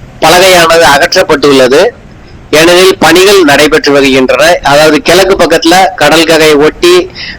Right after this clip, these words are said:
கோவிலின் சு-, சுற்றுச்சுவருக்கு கிழக்கு பக்கமா பார்த்தா மிகப்பெரிய கல்களை கொட்டி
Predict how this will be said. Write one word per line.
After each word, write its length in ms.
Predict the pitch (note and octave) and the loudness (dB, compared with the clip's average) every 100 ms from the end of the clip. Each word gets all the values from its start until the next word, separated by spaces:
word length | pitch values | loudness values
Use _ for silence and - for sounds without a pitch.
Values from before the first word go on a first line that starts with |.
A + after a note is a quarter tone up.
| - | -4
கோவிலின் 520 | D#3+ F#3+ F#3+ F#3+ F3 | 0 2 2 2 0
சு-, 200 | - - - - - - | -4 -10 -14 -20 -8 -2
சுற்றுச்சுவருக்கு 1000 | F3+ F3 G3+ F#3 E3+ D#3 C#3+ D#3 E3 D3+ | -2 0 -2 0 0 0 0 -2 -2 -2
கிழக்கு 300 | - D#3+ D#3+ | -2 -2 0
பக்கமா 320 | D#3+ D3 D3+ D3 | -2 0 0 2
பார்த்தா 460 | C#3+ C#3 D#3+ E3 | 0 0 0 0
மிகப்பெரிய 580 | C3+ C3+ D3 D3+ D#3+ E3 | 0 0 0 0 0 0
கல்களை 480 | - D3 D3+ D#3+ C#3+ | 0 0 0 0 0
கொட்டி 580 | - C#3 F3 G3+ G2+ | -2 -2 0 0 0